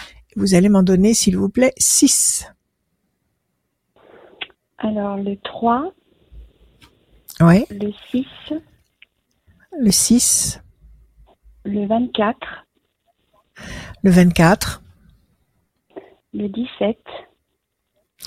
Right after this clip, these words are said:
Speaker 1: Le dix-sept.
Speaker 2: Euh, il m'en reste deux, je crois. Euh,
Speaker 1: S'il vous plaît.
Speaker 2: le dix.
Speaker 1: Le dix, et encore un.
Speaker 2: Et le seize.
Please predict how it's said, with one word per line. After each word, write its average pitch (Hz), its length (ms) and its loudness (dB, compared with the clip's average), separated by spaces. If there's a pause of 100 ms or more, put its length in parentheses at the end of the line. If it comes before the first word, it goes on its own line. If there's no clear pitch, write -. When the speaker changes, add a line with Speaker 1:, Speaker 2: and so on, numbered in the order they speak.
(460)
Speaker 1:
Le 185 100 6
dix-sept. - 800 0 (2500)
Speaker 2:
Euh, 202 40 -8 (100)
il 190 140 -8
m'en 196 100 -6
reste 196 320 -14
deux, 196 180 -10
je - 120 -12
crois. 190 360 -10 (440)
Euh, 214 40 -10 (600)
Speaker 1:
S'il - 240 2
vous 190 100 4
plaît. 180 300 0 (1000)
Speaker 2:
le 214 220 -6
dix. 220 260 -6 (2000)
Speaker 1:
Le 190 120 6
dix, 202 380 4
et 196 60 6
encore 175 260 2
un. 233 200 4 (1080)
Speaker 2:
Et 220 80 -6
le 202 120 -6 (120)
seize. 190 200 -6